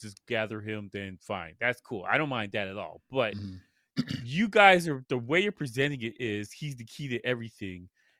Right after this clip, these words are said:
Speaker 1: and if we don't get this guy back, we're all gonna lose. But you guys won already.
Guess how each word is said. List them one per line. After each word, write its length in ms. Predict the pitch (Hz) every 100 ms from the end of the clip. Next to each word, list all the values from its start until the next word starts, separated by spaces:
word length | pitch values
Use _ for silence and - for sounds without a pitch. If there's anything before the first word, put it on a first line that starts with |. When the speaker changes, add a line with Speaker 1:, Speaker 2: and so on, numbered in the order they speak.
| -
Speaker 1:
and 80 | 110
if 60 |
we 60 | 123
don't 140 | 120
get 140 | 120 110
this 120 | 110
guy 200 | 123 110
back, 440 | 101 107 101 - _ _ -
we're 160 | 113
all 140 | 110 104
gonna 140 | 104
lose. 480 | 98 104 98 87 - _ _ -
But 120 | 120
you 60 | 110
guys 200 | 165 143
won 320 | 113 180 151
already. 320 | 98 80 -